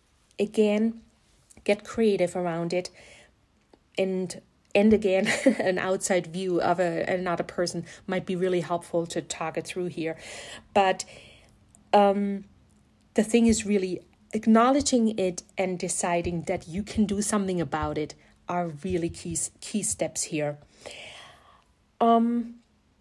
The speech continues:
when we go back to the examples, let, let's loo-, look at the examples for a second. Um, we had the defensiveness,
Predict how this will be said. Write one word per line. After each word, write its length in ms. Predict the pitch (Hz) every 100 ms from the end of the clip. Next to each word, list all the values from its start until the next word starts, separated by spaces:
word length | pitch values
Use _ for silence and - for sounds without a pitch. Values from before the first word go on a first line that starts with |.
| _
when 180 | 196 247
we 120 | 247
go 140 | 220 233
back 220 | 220 220
to 100 | -
the 100 | 220
examples, 640 | 214 - 220 190 190 185 202
let, 220 | 190 202 190 220 208
let's 200 | 202 208
loo-, 200 | 202 -
look 200 | 202 214
at 100 | 180
the 60 | 180
examples 580 | 175 - 185 175 175 -
for 160 | -
a 60 | 170
second. 600 | - 185 175 170 165 170 -
Um, 420 | 175 165 170 165 - _ _ _
we 320 | 175 214 240
had 400 | 208 220 202 - - - -
the 420 | 190 180 180 180 - _ _ _ _ -
defensiveness, 1000 | 208 214 196 190 180 190 180 170 -